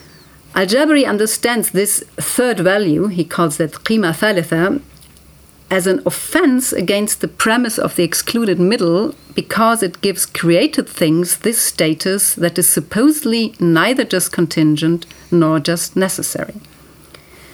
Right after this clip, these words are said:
But this understanding of Avicenna is contested by quite a number of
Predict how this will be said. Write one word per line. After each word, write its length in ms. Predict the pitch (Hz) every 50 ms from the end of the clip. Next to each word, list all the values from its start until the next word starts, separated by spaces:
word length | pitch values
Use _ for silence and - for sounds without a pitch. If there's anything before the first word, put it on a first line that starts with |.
| - - - - - - - - - - - -
But 440 | - 214 185 165 - - - - - - -
this 320 | - - 180 220 233 226 -
understanding 640 | 190 185 175 185 - - - 233 233 247 254 247 226
of 80 | 220
Avicenna 540 | 220 220 214 214 - - 214 220 233 247 - -
is 140 | - -
contested 720 | - - 190 175 - - - 180 170 - - - - - -
by 140 | 165 160 160
quite 520 | 165 - - - - 202 196 196 190 -
a 60 | 190
number 320 | 185 175 165 160 165 160 165
of 200 | - 165 -